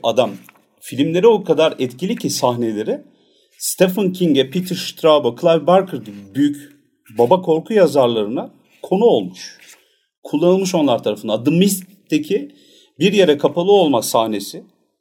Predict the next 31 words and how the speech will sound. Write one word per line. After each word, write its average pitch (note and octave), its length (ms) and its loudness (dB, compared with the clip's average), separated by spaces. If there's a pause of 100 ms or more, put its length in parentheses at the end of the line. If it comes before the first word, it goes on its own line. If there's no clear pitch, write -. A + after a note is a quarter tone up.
(420)
mesela B2 500 -4
direkt F3+ 260 4
olarak F#3 300 0
kuşlarda - 440 -2
görülüyor. A#2+ 420 -2 (540)
Ya C#3 140 4
da F3+ 80 6
radyoyu F#3+ 380 2
açıp D#3 440 -4 (380)
bir C3+ 60 -10
şeyleri F3+ 440 0
dinleme, D#3 560 2
en D#3 160 2
sonunda E3 380 -2
dünyada E3 360 2
ne E3 80 2
oldu F3 300 4
hadisesi. - 680 0 (380)
Başka D3 280 0
yazarlar E3+ 400 2
gene F3 220 0
Mist'in A#2+ 400 -2
içerisinde F2+ 480 -14 (180)
tutup - 340 -20
görülüyor. F2+ 340 -10 (300)
İnsanların E3+ 520 0
birbirine E3 380 0
düşmesi D#3 380 -6
hadisesi, G#2+ 640 -4
ruh C3+ 220 0
hali, F#2+ 260 -2